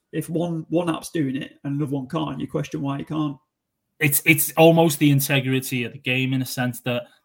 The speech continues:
Speaker 2: they like to have it. It, it's the way they make them, but the games, you get what I mean? So if they kind of start throwing in similar things or copying other things, like with the, with the, um, uefa one or whatever, it kind of takes away that model of their own game. So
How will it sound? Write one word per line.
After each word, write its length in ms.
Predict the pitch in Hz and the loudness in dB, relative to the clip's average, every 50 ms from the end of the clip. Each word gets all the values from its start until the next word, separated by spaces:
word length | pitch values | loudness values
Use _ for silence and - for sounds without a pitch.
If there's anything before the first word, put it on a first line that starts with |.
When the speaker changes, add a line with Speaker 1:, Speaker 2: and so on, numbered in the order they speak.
| _ - | _ -2
Speaker 2:
they 160 | 131 139 147 | 2 2 4
like 240 | 143 139 135 135 - | 4 4 2 0 -4
to 100 | - - | -8 -12
have 280 | - - - 135 135 127 | -10 -6 -2 -2 -2 -2
it. 260 | 120 107 113 - _ _ _ _ _ _ _ _ _ _ _ | -4 -6 -8 -12 _ _ _ _ _ _ _ _ _ _ _
It, 280 | - 135 131 135 _ _ _ _ | -6 -6 -6 -6 _ _ _ _
it's 220 | 151 143 - - | -8 -6 -6 -4
the 100 | - 139 | -4 -2
way 220 | 110 123 127 131 127 | -2 0 0 -2 -2
they 180 | 123 117 117 | -2 -4 -6
make 280 | 113 110 117 123 - - | -6 -8 -8 -10 -10 -8
them, 80 | 123 | -10
but 180 | 110 113 - - | -10 -10 -10 -10
the 80 | 127 113 | -8 -6
games, 280 | 123 120 123 123 120 | -4 -4 -4 -4 -6
you 40 | 120 | -4
get 100 | 131 131 | -4 -2
what 80 | 139 151 | 0 0
I 40 | |
mean? 180 | 151 151 143 127 | 0 0 0 0
So 140 | - - 135 | -2 -2 -2
if 100 | 135 - | -2 -2
they 80 | 147 | -2
kind 280 | 139 - 156 151 147 156 | -2 0 0 0 0 0
of 80 | 156 143 | -2 -4
start 360 | - - 143 160 143 - - - _ _ _ _ _ - | -4 -2 -2 -2 -2 -4 -6 -14 _ _ _ _ _ -6
throwing 300 | - 151 143 139 143 139 | 0 2 2 4 4 4
in 100 | 135 131 | 2 0
similar 320 | - - 139 135 131 127 | 0 -2 -2 -2 -2 -2
things 320 | - 147 143 147 143 139 | -2 -2 0 0 0 -2
or 100 | 123 117 - | -4 -6 -10
copying 580 | - 139 127 - - 139 131 131 131 123 - - | -8 -10 -10 -6 -4 -2 -2 -2 -2 -4 -6 -6
other 160 | 135 117 120 | -8 -8 -8
things, 380 | 113 - 131 127 131 131 127 127 | -8 -8 -6 -4 -4 -4 -4 -6
like 180 | 120 113 110 | -6 -8 -10
with 80 | 117 120 | -12 -16
the, 80 | - - _ _ | -20 -20 _ _
with 180 | 127 120 117 - | -12 -12 -12 -12
the, 300 | 120 113 113 113 110 110 113 | -12 -12 -12 -12 -12 -14 -16
um, 200 | 110 110 107 104 | -16 -16 -18 -16
uefa 360 | 113 117 113 120 135 139 - | -14 -8 -4 -4 -4 -4 -4
one 180 | 131 117 110 107 | -4 -6 -6 -6
or 80 | - | -10
whatever, 340 | 104 110 104 107 110 120 123 - - - - - _ _ _ _ _ _ _ - | -12 -14 -12 -8 -6 -6 -6 -6 -8 -16 -20 -20 _ _ _ _ _ _ _ -10
it 140 | 127 - | -8 -8
kind 220 | - - - 139 131 | -6 -2 0 0 0
of 140 | 123 - - | 0 0 -2
takes 300 | - 139 127 - - - | -2 -2 -2 -2 -2 -2
away 220 | 117 120 120 120 | -2 -2 -2 -2
that 180 | 113 123 113 127 | -2 -2 -4 -4
model 440 | 127 123 120 117 - 131 131 135 - | -2 -2 -2 -2 -2 -2 -4 -4 -6
of 140 | 117 113 - | -10 -10 -8
their 200 | - 117 113 117 | -8 -8 -6 -6
own 200 | 113 113 113 113 | -6 -6 -6 -4
game. 320 | 113 123 123 143 175 190 - _ _ _ _ _ _ _ _ _ | -2 0 0 0 0 -4 -6 _ _ _ _ _ _ _ _ _
So 360 | - - - 131 131 131 127 | -12 -8 -4 -2 0 0 -2